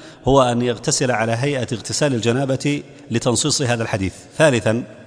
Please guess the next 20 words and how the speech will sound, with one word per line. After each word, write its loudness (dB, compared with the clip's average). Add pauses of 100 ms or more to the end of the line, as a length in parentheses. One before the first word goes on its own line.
دل 4
الحديث 2
على 4 (360)
التنافس 4
في -2
الأعمال 2
الصالحة، 2 (320)
فمن 4
راح 6
في 2
الساعة 2
الأولى 4
ليس 0
كمن 0 (280)
ذهب 2
في -6
الساعة 2
الثانية، 2
ليس 2
كمن 2